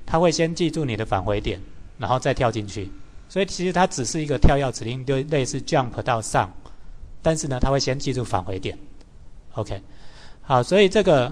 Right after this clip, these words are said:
六C，六C的地方是 call 指令，啊，那六C的地方是 call 指令啊，这六C。好，这 call 指令呢，执行完之后，它跑到哪里？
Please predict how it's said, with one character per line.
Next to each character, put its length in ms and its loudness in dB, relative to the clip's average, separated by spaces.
六 220 8
C， 400 0
六 180 2
C 160 -2
的 100 4
地 160 -2
方 220 2
是 100 -6
call 220 0
指 200 -8
令， 200 -8
啊， 180 -6
那 120 -8
六 140 2
C 180 -2
的 60 2
地 120 -2
方 160 2
是 60 -6
call 220 0
指 160 -10
令 200 -6
啊， 140 -8
这 160 -8
六 180 -4
C。 300 -8
好， 180 -6
这 160 4
call 220 6
指 200 2
令 180 4
呢， 180 4
执 200 0
行 160 0
完 200 4
之 140 0
后， 80 4
它 80 4
跑 160 8
到 140 10
哪 100 8
里？ 240 0